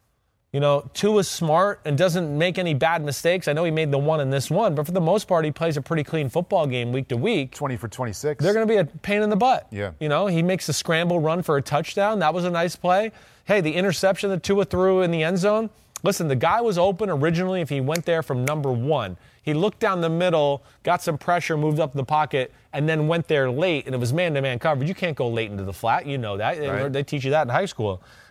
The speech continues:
Speaker 1: And that was really the only bad play he had of the day. But, yeah, the run game, Flores, the attitude he's given the Dolphins is pretty awesome.
Speaker 2: One more point about Salvon Ahmed. He, I heard this, uh, from Mike Florio last night on F N I A. Said his grandmother's sick in the hospital, promised he'd get her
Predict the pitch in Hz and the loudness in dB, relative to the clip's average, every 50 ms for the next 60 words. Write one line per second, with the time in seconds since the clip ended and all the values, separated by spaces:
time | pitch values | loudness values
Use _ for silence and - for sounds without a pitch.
0 | - 139 165 170 175 170 165 160 139 151 175 175 160 143 135 131 139 139 139 143 | -6 -2 0 0 2 2 0 -2 -2 0 0 2 2 2 2 2 2 2 2 0
1 | 135 117 143 135 131 127 - 139 131 123 120 117 120 120 117 113 101 104 98 95 | 0 2 2 2 0 0 -2 -2 0 0 0 0 0 0 0 -2 -2 -4 -2 0
2 | 139 143 123 107 104 95 101 101 101 - - - - - - - 147 147 113 104 | 0 2 2 0 0 0 -2 -2 -2 -4 -8 -20 -20 -20 -6 -2 0 2 2 2
3 | 113 117 135 156 170 175 160 156 160 156 156 147 139 - - 143 147 147 139 139 | 0 0 0 0 0 0 0 0 0 0 0 -2 -2 -4 -2 0 2 2 4 4
4 | 139 139 139 117 110 127 107 113 123 131 127 - - 131 127 113 113 120 117 110 | 4 2 2 0 -2 -2 -2 -2 -2 -2 -4 -4 -4 -4 -2 -2 -2 -2 -4 -4
5 | 104 - - 127 113 113 110 107 101 98 110 107 107 - 104 98 92 95 92 - | -6 -4 -4 -2 -2 -2 -2 -4 -2 0 0 0 0 -2 -4 -8 -8 -8 -8 -4
6 | - 107 98 92 92 87 85 - - 82 82 - _ - 139 143 156 147 143 135 | -4 -2 -2 -2 -2 -4 -4 -6 -10 -14 -14 -16 _ -10 -8 -6 -4 -2 -2 -2
7 | 117 - - 135 135 127 123 120 - 120 110 95 110 104 104 107 107 104 - - | -4 -4 -6 -4 -2 -2 -2 -4 -4 -6 -6 -4 -2 -2 0 -2 -2 -4 -6 -8
8 | 104 92 107 104 104 101 101 104 107 - - 110 98 95 92 92 107 110 107 104 | -10 -8 -6 -4 -4 -2 -2 -4 -4 -6 -6 -6 -6 -6 -6 -6 -6 -6 -8 -8
9 | - - 131 113 - - 139 127 113 110 131 131 120 120 101 - 120 110 104 - | -10 -12 -12 -12 -10 -8 -8 -8 -6 -6 -8 -6 -6 -8 -8 -6 -6 -8 -8 -8
10 | - 113 107 104 104 104 - - 117 113 110 107 98 98 98 101 95 - - 107 | -8 -8 -6 -4 -6 -6 -6 -6 -6 -4 -2 -2 -2 -2 -4 -4 -6 -6 -8 -8
11 | 104 101 95 98 95 98 - 113 101 - 110 104 101 101 98 95 95 98 101 101 | -6 -6 -6 -6 -8 -8 -10 -10 -10 -8 -8 -6 -6 -4 -4 -4 -4 -4 -6 -6
12 | 98 92 - _ _ _ _ _ _ _ _ - 170 147 123 110 98 123 123 127 | -6 -8 -10 _ _ _ _ _ _ _ _ -2 -2 -2 -2 -2 -2 -2 -2 -2
13 | 135 135 123 127 113 - - 120 107 117 107 90 110 117 113 110 - - 123 113 | -2 -4 -4 -4 -6 -6 -6 -6 -6 -6 -8 -6 -6 -6 -6 -6 -6 -6 -6 -4
14 | 117 107 - - 110 110 113 104 - - 107 101 110 101 104 104 95 98 | -6 -6 -6 -6 -6 -6 -6 -8 -12 -12 -10 -8 -6 -6 -4 -6 -8 -8